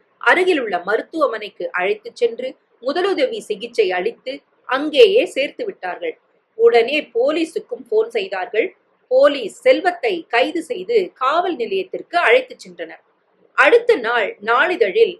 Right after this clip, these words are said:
இளம் பெண்ணின் மீது திராவக வீச்சு என்ற அவளுடைய பேட்டி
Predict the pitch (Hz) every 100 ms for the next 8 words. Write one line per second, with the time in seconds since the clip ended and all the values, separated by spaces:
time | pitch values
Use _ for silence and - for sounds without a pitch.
0 | - 262 349 440 415 254 240 262 208 190
1 | 180 226 185 - 240 254 349 415 349 226
2 | 214 - 240 180 - 208 208 208 220 214
3 | 214 190 185 180 320 285 - 247 185